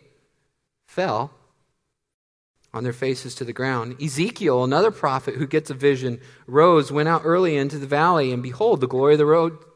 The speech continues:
Lord stood there, and he fell on his face. Daniel, chapter six, bef-, or chapter eight, same thing. He falls. Saul, when he encounters Jesus, falls.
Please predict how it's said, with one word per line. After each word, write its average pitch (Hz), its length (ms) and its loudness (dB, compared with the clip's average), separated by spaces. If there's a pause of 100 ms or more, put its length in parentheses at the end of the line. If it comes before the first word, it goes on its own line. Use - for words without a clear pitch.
(100)
Lord 156 380 4
stood 247 320 -6
there, 127 260 4
and 160 240 -2
he 220 440 -8 (640)
fell 120 320 -8 (560)
on 123 140 -6
his 135 120 -6
face. 127 380 -6
Daniel, 175 600 -6 (720)
chapter 123 300 -8
six, - 420 -8
bef-, - 240 -18 (300)
or 120 80 -8
chapter 127 380 -8
eight, 170 420 -6 (540)
same 131 240 -10
thing. 139 260 -8
He 123 120 -14
falls. 123 400 -6
Saul, 147 520 -4 (880)
when 117 120 -8
he 123 60 -4
encounters 127 460 -6
Jesus, 123 560 -12 (1200)
falls. 113 460 -4